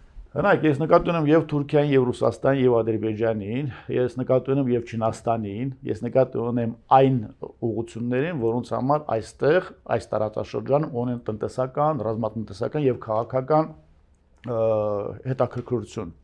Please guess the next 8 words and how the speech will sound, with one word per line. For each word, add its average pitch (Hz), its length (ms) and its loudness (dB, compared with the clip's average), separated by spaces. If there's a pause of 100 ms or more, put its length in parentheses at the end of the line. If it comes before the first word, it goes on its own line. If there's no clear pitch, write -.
(560)
իրանց, 123 320 -2
ը, - 720 -12
համապատասխան 110 880 -2
քաղաքականության 107 840 -4
հետ - 180 -18
կապված։ - 420 -10 (420)
Եվ, 151 380 4 (120)
ը, - 120 2